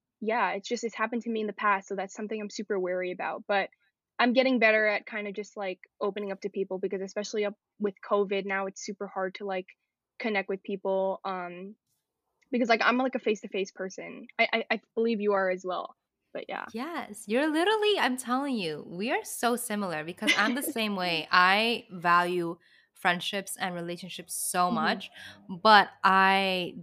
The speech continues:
Speaker 2: definitely do not just invite anybody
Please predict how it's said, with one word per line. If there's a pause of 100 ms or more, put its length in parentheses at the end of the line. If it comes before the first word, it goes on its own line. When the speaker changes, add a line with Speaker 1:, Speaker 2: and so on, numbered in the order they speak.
Speaker 2:
definitely (300)
do
not
just
invite
anybody